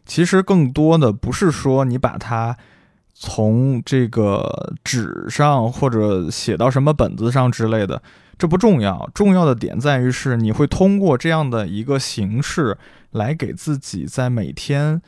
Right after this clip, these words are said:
结束之后呢，能有一段时间去回忆思考一些事情，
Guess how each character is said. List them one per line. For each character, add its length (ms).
结 200
束 200
之 160
后 300
呢， 200
能 320
有 320
一 120
段 300
时 240
间 320
去 240
回 340
忆 380
思 320
考 420
一 120
些 200
事 260
情， 220